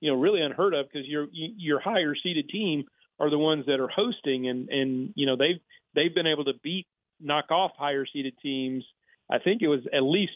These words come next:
two of the last, you know, four years or something. So, uh, trying to do that again, uh, won't be easy. Arizona's really good, uh, but they got a shot. And I, I think it's one of those deals where they,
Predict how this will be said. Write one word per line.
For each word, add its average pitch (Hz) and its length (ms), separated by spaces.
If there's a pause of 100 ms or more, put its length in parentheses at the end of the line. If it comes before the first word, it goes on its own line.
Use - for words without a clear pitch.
two 190 200
of 139 100
the 135 80
last, 135 360 (120)
you 139 120
know, 127 160
four 151 220
years 139 380
or 127 100
something. 127 420 (100)
So, 127 240 (420)
uh, 131 280
trying 156 220
to 165 60
do 160 160
that 165 160
again, 160 500 (100)
uh, 139 280
won't 156 240
be 160 80 (220)
easy. 175 200
Arizona's 147 540
really 151 260
good, 151 340 (460)
uh, 127 220
but 131 120
they 147 80
got 175 160
a 185 40
shot. 196 460
And 131 160
I, 147 280
I 156 40
think 180 260
it's 151 120 (120)
one 165 120
of 165 60
those 151 160
deals 165 240
where 147 120
they, 151 240